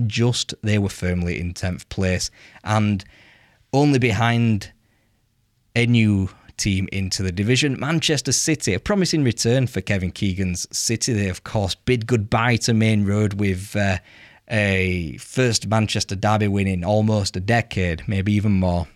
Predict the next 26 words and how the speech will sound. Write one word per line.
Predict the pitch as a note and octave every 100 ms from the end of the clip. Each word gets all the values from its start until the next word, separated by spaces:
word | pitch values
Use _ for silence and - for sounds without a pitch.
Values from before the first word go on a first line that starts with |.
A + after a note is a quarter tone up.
| _ _ _ _ _ _ -
And, | -
of | F#2+
course, | - F2+
purchased | - F2+ - F2+ -
Nicolas | G#2 - G2 -
Anelka. | G2+ C3+ B2+ - - - -
They'll | C3+ A#2+
be | A2
moving | A2 G#2+ G2+
to | - G2+
the | E2+
City | - - - G#2
of | F#2+
Manchester | G#2 G#2 G#2+ - G2
Stadium, | - A2 G2+ E2 -
soon | - F2+
to | E2+
be | F2
renamed, | E2 E2+ E2+ E2 E2
of | E2
course, | - G2 F2+ - - _ - -
and | G#2+ G#2 G2+ F#2+ - _ _ _ _ _ _ - -
potentially | - - C3+ D3 A2 G2
a |
springboard | - - A#2 A2+ G#2 G2 F#2
to | - - A2 G#2+ G2